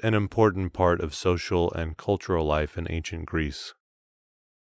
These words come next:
Musicians and singers played a prominent role in Greek theater. Mixed-gender choruses performed for entertainment, celebration, and spiritual ceremonies. Instruments included the double reed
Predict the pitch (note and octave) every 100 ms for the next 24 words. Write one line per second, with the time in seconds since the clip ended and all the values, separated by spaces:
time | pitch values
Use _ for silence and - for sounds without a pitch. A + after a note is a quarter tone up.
0 | _ _ _ A#2+ G#2 A2 A2 A2+ G2 E2+
1 | E2+ - G#2+ F2+ D#2+ - - G#2 F2+ E2
2 | - G2 F#2 E2+ E2+ F#2 F2+ E2 D#2+ F2
3 | E2+ - G2 F#2 C#2+ - _ _ _ _
4 | _ _ _ _ _ _ - G#2 - -
5 | G2+ F2+ F2+ - A#2+ G#2 F2 F#2 D2+ -
6 | D#2+ - F2+ F2 E2+ - G2 E2+ D#2+ -
7 | F#2+ F2+ - A2 G#2+ A2 A2+ - E2 D2
8 | E2+ F#2 - G2 F#2+ F#2+ E2 D#2+ D#2 -
9 | - F2 F2 - E2 - F2+ D#2+ D2 C#2+
10 | - _ _ _ _ _ _ _ _ _
11 | _ _ _ _ _ _ _ - D3 -
12 | A#2 G2 G2 - F#2 - G2+ F#2+ F2+ E2+
13 | F#2+ F#2 E2+ F2 F2